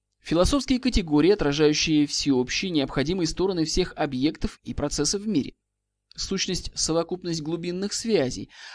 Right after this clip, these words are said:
отношений и внутренних законов, определяющих основные черты развития материальной системы.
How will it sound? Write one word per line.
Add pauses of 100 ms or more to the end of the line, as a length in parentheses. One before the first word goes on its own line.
(120)
отношений
и
внутренних
законов, (220)
определяющих
основные
черты
развития
материальной
системы.